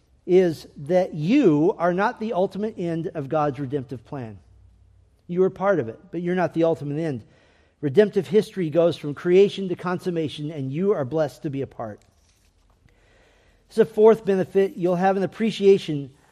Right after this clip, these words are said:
for the necessity of the millennium. You'll have an appreciation for the necessity of the millennium. That this isn't just some weird fictional kingdom that dispensationalists made up, that we all read The Lord of the Rings and said, "Well, let's make up something like that."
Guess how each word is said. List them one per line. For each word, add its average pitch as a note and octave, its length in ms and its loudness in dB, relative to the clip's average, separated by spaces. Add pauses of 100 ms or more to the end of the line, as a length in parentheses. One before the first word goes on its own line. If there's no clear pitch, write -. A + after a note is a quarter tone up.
(200)
for F#3 200 2
the D#3+ 120 0
necessity F#3 720 0
of D3+ 80 -2
the D3+ 80 -4
millennium. C3+ 600 -4 (120)
You'll D#3+ 140 -4
have F#3+ 180 4
an G3 40 -2
appreciation F#3+ 720 0
for F#3 100 -6
the D#3+ 120 -4
necessity E3+ 640 -2
of D3+ 40 -4
the D3+ 80 -4
millennium. C#3 500 -6 (280)
That A#3 140 0
this D#4 200 0
isn't B3+ 300 -2
just A3+ 240 -2
some A3 300 2
weird F3 360 4
fictional F3+ 520 -4
kingdom F3+ 480 -2
that D#3 180 -2 (200)
dispensationalists E3+ 840 -4
made D#3+ 220 -2
up, D#3+ 160 -2
that D#3+ 120 -6
we D#3 120 -2
all F3+ 300 2 (140)
read F#3 240 2
The D#3+ 100 2
Lord F#3 180 2
of E3 60 2
the D3 80 0
Rings F3+ 360 0
and C#3 100 -6
said, E3 220 -2
"Well, G3 120 2
let's C4+ 180 -2
make D#4+ 180 -2
up B3 120 -2
something A3 300 -6
like F3 220 -4
that." F#3+ 400 -2